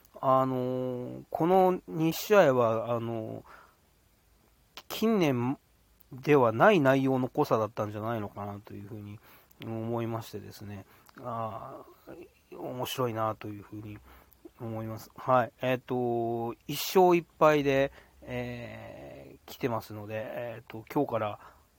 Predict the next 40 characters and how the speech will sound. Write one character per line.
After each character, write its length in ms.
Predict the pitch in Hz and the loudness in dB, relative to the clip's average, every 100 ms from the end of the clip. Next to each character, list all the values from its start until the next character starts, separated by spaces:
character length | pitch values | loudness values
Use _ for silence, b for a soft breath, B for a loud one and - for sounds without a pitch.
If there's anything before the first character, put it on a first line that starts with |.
| _ - | _ -18
え 640 | 113 117 127 - 131 131 - _ _ _ _ | -16 -14 -16 -18 -18 -20 -20 _ _ _ _
ー、 20 | |
場 100 | 113 | -8
所 160 | 107 117 | -6 -8
を 40 | 110 | -6
東 160 | 120 | -8
京 200 | - 131 | -2 -2
ド 180 | 123 123 | 0 -2
ー 20 | |
ム 80 | 113 | -2
に 240 | 104 101 101 | -6 -10 -14
移 180 | 113 131 | -12 -10
し 120 | - | -10
て 160 | - 107 | -6 -6
の、 180 | 110 117 b b b _ - | -8 -16 b b b _ -14
え 600 | 117 107 104 104 104 101 - _ _ _ - | -10 -10 -12 -14 -16 -18 -20 _ _ _ -10
ー、 40 | |
ね、 180 | 120 123 - | -8 -6 -6
あ 140 | 113 | -8
の、 260 | 107 104 104 104 117 - - - _ | -6 -10 -14 -18 -20 -20 -20 -20 _
戦 360 | - 113 - 107 | -14 -12 -8 -8
い 40 | |
も 220 | 107 107 104 B B _ - | -8 -10 -12 B B _ -10
楽 160 | - 120 | -6 -6
し 140 | - | -6
み 80 | 123 | -8
だ 120 | 104 | -6
な 220 | 113 120 104 | -4 -4 -4
と 140 | 110 | -10
い 120 | 101 | -14
う 40 | 101 | -14
ふ 100 | 104 | -14
う 40 | |
に 80 | 107 | -14
思 200 | 104 110 | -10 -8
い 40 | |
ま 140 | 110 110 | -8 -10
す 100 | - | -10
し、 160 | 107 - B B _ | -12 -12 B B _
え 800 | - 131 131 131 131 127 127 | -2 0 2 2 0 -2 -4